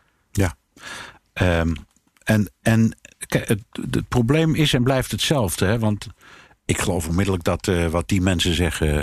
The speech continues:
eh, klopt. Ik geloof ook dat het allemaal niet zo heel veel uitmaakt. Want in het Huis van Afgevaardigden kunnen ze een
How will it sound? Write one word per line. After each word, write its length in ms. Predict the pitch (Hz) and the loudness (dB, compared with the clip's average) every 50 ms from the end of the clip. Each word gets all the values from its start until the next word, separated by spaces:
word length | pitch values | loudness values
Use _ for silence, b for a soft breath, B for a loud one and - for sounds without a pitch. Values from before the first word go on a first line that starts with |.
| 73 - 175 - | -4 -8 -6 -4
eh, 80 | 85 | -4
klopt. 440 | 80 - - 110 127 - _ - - B B B B B B B B B _ | -2 0 0 0 0 -2 _ -10 -10 B B B B B B B B B _
Ik 140 | - - - | -4 -2 -2
geloof 360 | - - 98 90 80 78 - | 0 0 0 2 2 0 0
ook 260 | 92 80 78 - - | 0 0 -2 -4 -4
dat 260 | - 82 78 - - - _ | -2 -2 -2 -2 -6 -12 _
het 180 | - - - - | -4 -4 -2 -2
allemaal 260 | 98 90 85 82 85 | 0 0 2 2 2
niet 160 | 87 85 - | 2 2 2
zo 80 | - 85 | 0 0
heel 160 | 80 95 82 | 0 0 0
veel 140 | 80 90 78 | -2 -2 -2
uitmaakt. 460 | 92 104 - - 82 76 73 - - | 0 0 0 0 0 0 -2 -2 -2
Want 220 | 82 85 82 - - | -2 -2 -2 -2 0
in 180 | - - 80 | -2 -2 0
het 100 | 78 73 | 0 0
Huis 220 | - 85 82 76 - | 0 0 0 0 0
van 120 | - 78 | -2 0
Afgevaardigden 840 | 78 85 85 - - 78 - - 82 80 71 69 69 - 80 73 - | 0 0 -2 -2 -4 -4 -2 0 0 0 0 -2 -2 -2 -4 -4 -2
kunnen 240 | - - 78 80 | -2 0 0 0
ze 180 | 78 76 80 - | 0 0 0 -2
een 360 | - - 80 73 71 69 69 | 0 -2 0 0 0 -2 -4